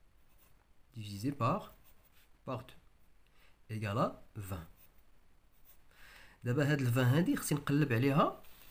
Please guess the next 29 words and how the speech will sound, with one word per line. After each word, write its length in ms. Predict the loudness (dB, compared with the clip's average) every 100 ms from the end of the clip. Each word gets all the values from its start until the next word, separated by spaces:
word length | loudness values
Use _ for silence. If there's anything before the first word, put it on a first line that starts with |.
| -18
في 160 | -2 0
ليفيكتيف. 560 | 2 2 4 4 2 -10 -18 -20 -20 -20 -20 -20 -20 _ -20 -20 -20 -16
دونك 140 | -10
عندنا، 360 | -6 -4 -4 -6 -16 -16 -8
euh, 600 | -6 -4 -6 -6 -10 -8
seize, 680 | -4 0 2 2 2 0 -6 -20 -20 -14 -6
dix-neuf, 480 | -2 0 0 0 -2 -4
vingt-cinq. 600 | -2 -2 -2 -4 -8 -16 _ -20 -20 -20 -12 -6
دونك 140 | -2
ما 60 | -2
كايناش 400 | 0 0 0 2
vingt، 240 | 2 0 -10 -20 -20 -18
ما 60 | -14
كايناش 340 | -6 -2 -2 2
vingt 160 | 2
في 80 | 2
ليفيكتيف 440 | 0 0 0 -2 0
كومولي، 440 | 2 2 0 -6 -8
عندنا 260 | -2 0
ديزنوف. 520 | 4 4 4 2 0 -8 -18 -18 -20 -20 -6
نورمالمون 520 | -2 0 2 2 2
العدد 300 | 4 2 2
اللي 220 | 4 6 6
من 140 | 6
بعد 240 | 6 4
vingt 400 | 2 -2 2 2 -2 -16 -20 -14
اللي 120 | -10 -6
هو 220 | -2 0
vingt-cinq. 460 | 0 -2 -6 -10